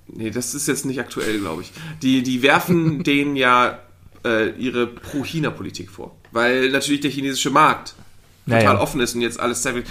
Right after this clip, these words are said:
Speaker 1: Guck dir, guck dir, äh, Michael Bay an. Ich glaub, Michael Bay hat ultra, äh, an China verdient. Also Transformers
Speaker 2: Mhm.
Speaker 1: ist ja, Trans-, die letzten Transformer-Teile, w-, wenn ich das richtig verstehe, wurden nicht für den westlichen Markt gemacht. Die wurden
Speaker 2: Oh.
Speaker 1: einfach für, für, für China gemacht. Und da sind sie halt ge-,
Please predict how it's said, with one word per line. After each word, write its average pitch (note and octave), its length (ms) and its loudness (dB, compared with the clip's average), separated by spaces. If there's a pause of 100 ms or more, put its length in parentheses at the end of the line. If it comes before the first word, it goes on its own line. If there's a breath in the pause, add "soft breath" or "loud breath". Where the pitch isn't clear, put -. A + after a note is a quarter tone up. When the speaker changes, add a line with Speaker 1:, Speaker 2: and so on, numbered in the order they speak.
(240 loud breath)
Speaker 1:
Guck - 160 -14
dir, B2 220 2
guck - 160 -12
dir, A2 680 -4
äh, - 60 -8
Michael C#3 220 0
Bay D3+ 240 6
an. A#2+ 240 2
Ich - 80 -14
glaub, A2 120 -6
Michael A2 220 -8
Bay B2 160 -2
hat A#2+ 120 -4 (160)
ultra, - 640 2 (260)
äh, - 40 -4
an - 160 -4
China A2 240 -4
verdient. - 460 -12
Also - 200 -14 (200)
Transformers A#2 480 0
Speaker 2:
Mhm. - 60 -8
Speaker 1:
ist - 80 -4
ja, A2+ 260 4 (180 loud breath)
Trans-, B2 320 -2
die B2 80 -4
letzten B2+ 240 0
Transformer-Teile, C3+ 640 2
w-, A#2+ 120 -4 (100)
wenn B2 100 0
ich B2 100 -4
das A#2+ 120 -8
richtig C3 120 -10
verstehe, C3 320 -2
wurden B2 160 0
nicht B2+ 160 -4
für C#3+ 80 -4
den - 120 0
westlichen C3 340 0
Markt - 240 2
gemacht. - 320 -10 (340 loud breath)
Die E3+ 80 0
wurden D#3 180 6
Speaker 2:
Oh. D3+ 40 6
Speaker 1:
einfach D3+ 240 2
für, C#3 240 0 (120)
für, C#3 220 -2
für C#3+ 120 -4
China F3 260 2
gemacht. G#2+ 380 -4 (260 loud breath)
Und C3 100 -2
da C3 120 4
sind C3+ 160 -4
sie C#3 100 2
halt B2 160 2
ge-, B2 100 -6